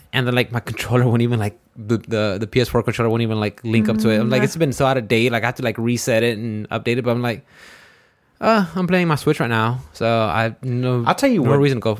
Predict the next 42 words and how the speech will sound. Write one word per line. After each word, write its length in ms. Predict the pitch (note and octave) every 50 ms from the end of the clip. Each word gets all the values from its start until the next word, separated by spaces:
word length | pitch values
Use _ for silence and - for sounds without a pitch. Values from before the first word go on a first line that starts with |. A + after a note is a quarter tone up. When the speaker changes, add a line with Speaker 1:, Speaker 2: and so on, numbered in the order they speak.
| - _
Speaker 1:
back 160 | - - -
to 80 | - F#2
my 120 | E2 F#2+
four. 300 | G2 G2 G2+ G#2 G#2 G2+ - _
Speaker 2:
I'll 80 | - C#3+
tell 140 | - G3 F3
you 100 | D3 B2+
what 140 | A2+ A2
is 200 | A2 B2+ D3+ D3+
an 100 | D3 D3
abundance 420 | D#3+ D#3 F3+ F3+ F#3+ F#3+ F#3+ - A3
of. 320 | G#3 G#3+ G#3+ G#3 G3+ -
Speaker 1:
What? 280 | G#2+ G#2 G2+ G2 F2+ -
Speaker 2:
Is 20 | - _ _ _ _ _ -
Speaker 1:
Don't 140 | G#2+ G#2+ G#2
say 80 | C3+ A#2+
Speaker 2:
the 40 | A#2
Speaker 1:
oleds. 440 | A#2+ B2+ - A2+ G2+ G2 G2 F#2+ - -
Speaker 2:
S. 360 | - B2 C3 A#2+ - - - - _ _ _ _ _ _ _ _ _ _ _ _ _ _ _ _ _ _ _ _ _ _ _ C#3+
Speaker 1:
Oh, 120 | F#3 A#3
Speaker 2:
The 60 | C#4+
Speaker 1:
yeah. 240 | D#4+ E4+ D#4 C#4 A3
Speaker 2:
S 200 | C#3+ F3+ A2+ -
is 100 | D3+ A#2
everywhere. 340 | A#2+ D3+ D3 A#2+ G2+ F#2 E2
Speaker 1:
That's 160 | B2 F3+ -
what 80 | A#3+ A3+
I 80 | G#3+ G3+
heard. 160 | A#3+ A3+ E3+
I, 220 | E3+ - - F3
I 20 | F3
saw 180 | E3 G#3 F#3+
someone 340 | F3 - F#3+ F#3+ F#3 E3+ E3
from 160 | D#3+ - D#3+
the 60 | C#3
M 120 | B2+ C#3+ C#3
P 100 | - E3
D 120 | C#3 C#3+
report 300 | D3+ D3+ - C#3+ C3+ C3+
saying 240 | - D#3 D3 C#3+ D3
that 160 | C3+ C3 - -
the, 320 | B2 A#2 A2+ A2 G#2+ -